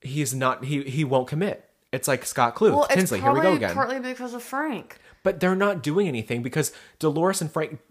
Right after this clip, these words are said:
Speaker 1: Frank cheated on Dolores twenty years ago, and that's why they got divorced. So, I mean, even when Frank got hurt, when he was in an accident, he went to go live with David so David could take, take care of him. So they're all very good with each other.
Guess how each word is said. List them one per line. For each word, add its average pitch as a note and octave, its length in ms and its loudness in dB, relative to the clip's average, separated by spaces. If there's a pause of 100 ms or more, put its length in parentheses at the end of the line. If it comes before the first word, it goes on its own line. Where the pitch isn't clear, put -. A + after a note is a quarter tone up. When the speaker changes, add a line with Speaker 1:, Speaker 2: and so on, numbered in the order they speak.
(260)
Speaker 1:
Frank A3+ 240 0
cheated F#3+ 320 -2
on B2+ 140 0
Dolores A2 320 -2
twenty B2 220 -2
years G#2+ 180 -4
ago, G2 160 -4
and G2 80 -4
that's G2 140 -4
why A2 80 -2
they G#2 100 -4
got G2+ 120 -4
divorced. - 520 -10 (560)
So, C#3 480 2 (680)
I E3 80 4
mean, E3 300 0
even A3 440 2 (100)
when D#3+ 180 0
Frank D3 420 -2
got C3 180 2
hurt, B2+ 440 0
when C#3+ 120 -4
he D3 80 -4
was C3 140 -2
in B2+ 60 -4
an A2+ 60 2
accident, F3+ 480 -2
he D3+ 80 -4
went D3+ 200 0
to D#3 60 -4
go C3+ 120 2
live B2 220 0
with B2+ 120 -6
David A#2 280 -2
so B2 100 -4
David A2+ 280 -2
could - 180 -16
take, - 460 -10
take C3+ 180 -4
care A2 160 2
of F2+ 60 -4
him. - 180 -14 (300)
So - 120 4
they're F#3 300 2
all A#3+ 420 4
very D#3+ 380 0
good B2 280 -2
with E3 160 -2
each G3+ 200 -4
other. A3 380 0